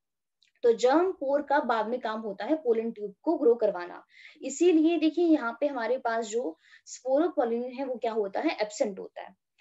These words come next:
अब जो इंटरनल लेयर होती है जिसे हम कहते हैं इंटाइन, ये क्या होती है? आपकी पूरी की पूरी आपकी कंटिन्यूअसली अरेंज होती है,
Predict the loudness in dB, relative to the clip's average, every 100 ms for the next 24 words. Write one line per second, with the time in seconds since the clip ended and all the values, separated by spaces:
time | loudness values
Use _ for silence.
0 | _ -20 -8 0 0 2 -2 -2 -4 2
1 | 6 6 6 6 4 0 -6 -4 -6 -4
2 | -4 -4 -2 -4 -4 -2 -2 -2 -6 -2
3 | -2 -2 -8 _ -10 0 4 4 4 4
4 | 4 0 -4 -6 0 2 4 4 2 0
5 | 2 2 -4 -2 0 2 2 2 4 4
6 | 4 0 -4 -4 -10 -12